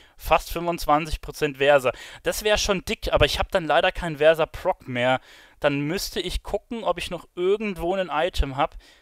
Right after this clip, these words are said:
das einen Versa p-, oder, Leute, wir gehen jetzt einfach schnell zur,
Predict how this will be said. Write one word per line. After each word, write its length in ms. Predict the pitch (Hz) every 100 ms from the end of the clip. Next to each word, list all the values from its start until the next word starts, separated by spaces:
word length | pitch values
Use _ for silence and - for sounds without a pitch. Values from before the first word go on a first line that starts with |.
| _
das 140 | 151 160
einen 200 | 147 135
Versa 300 | 143 151 147
p-, 140 | - - - _ _ -
oder, 380 | 262 190 208 - _ _
Leute, 320 | 160 170 175
wir 80 | 151
gehen 200 | 143 165
jetzt 160 | 190 -
einfach 320 | 170 190 185
schnell 400 | - 160 156 180
zur, 720 | - - 170 165 160 156 151